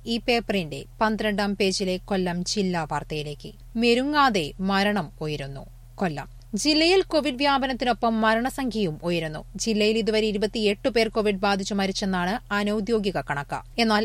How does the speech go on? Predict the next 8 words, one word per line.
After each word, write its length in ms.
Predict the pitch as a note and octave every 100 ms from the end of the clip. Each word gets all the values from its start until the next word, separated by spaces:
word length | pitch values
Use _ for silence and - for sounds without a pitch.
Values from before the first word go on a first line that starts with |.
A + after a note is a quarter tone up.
| -
അന്തിമ 340 | G#3 G3+ G#3
പരിശോധനാ 560 | G3+ G3+ F#3+ A3+ G3+ G3+
ഫലം 300 | - G3 G3
വരാത്തതിനാൽ 680 | F#3 F#3 G#3+ G#3 F#3 C#3+ C3+ -
എട്ട് 280 | G3 G3 -
മരണങ്ങൾ 480 | A#3 A3+ G#3+ G#3 A3 -
കോവിഡ് 360 | A#3+ G#3 G#3
മരണമായി 440 | G#3 G3+ G3+ F#3+